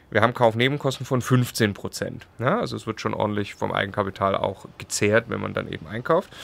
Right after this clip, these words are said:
Und dann pro Quadratmeter Kaufpreis sieht man hier C-Lage tausend Euro, B-Lage zweitausendfünfhundert Euro, A-Lage sechstausend Euro. Was könnte das sein? Ähm, C-Lage, äh, sowas wie Essen,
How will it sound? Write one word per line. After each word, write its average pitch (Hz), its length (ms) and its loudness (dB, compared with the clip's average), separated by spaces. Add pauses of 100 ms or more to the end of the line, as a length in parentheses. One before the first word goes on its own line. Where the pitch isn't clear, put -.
(280)
Und 113 160 2
dann 208 400 8
pro 147 240 2
Quadratmeter 135 720 4
Kaufpreis 113 880 2
sieht 113 200 -4
man 110 120 0
hier 123 240 4
C-Lage 117 640 2
tausend 107 340 4
Euro, 131 460 4
B-Lage 113 480 2
zweitausendfünfhundert 110 960 0
Euro, 110 380 4
A-Lage 101 420 4
sechstausend 92 440 0
Euro. 143 220 6 (320)
Was - 160 0
könnte 113 180 4
das 95 160 -2
sein? 135 300 8 (400)
Ähm, 107 460 4 (960)
C-Lage, 117 840 6 (260)
äh, 107 580 8 (140)
sowas 104 560 0
wie 98 240 -4
Essen, 151 420 0